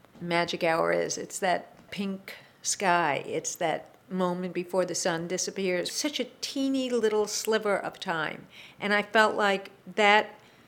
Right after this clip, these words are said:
moment between them was also this l-, teeny sliver of a connection that was gonna take them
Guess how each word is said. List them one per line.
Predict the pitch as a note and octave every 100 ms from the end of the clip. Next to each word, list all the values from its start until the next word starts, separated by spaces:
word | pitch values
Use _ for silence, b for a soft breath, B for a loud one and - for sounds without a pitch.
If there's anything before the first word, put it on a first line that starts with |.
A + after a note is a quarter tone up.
| b _ G3+
moment | G#3+ A3 G#3+ G3 G3
between | G3 - A#3 B3
them | A#3 F#3 F3+ F3+
was | F#3 F3+ F3+ - - _ _ _ _ _ _ _ - - -
also | F#3 F#3 F#3 A#3 G#3
this | G3 F#3+ -
l-, | - - _ _ - _ _ -
teeny | - B3+ A#3+ A3+
sliver | - - A3 G#3+ G#3 F3+
of | E3
a | E3
connection | - F3 F3+ F3+ - G#3+ A3+ A#3 - - - B B B B - -
that | G3 G3+ G3
was | G3+
gonna | G#3+ F#3+
take | F#3+ G#3+ G3+ -
them | F#3 F3 F3+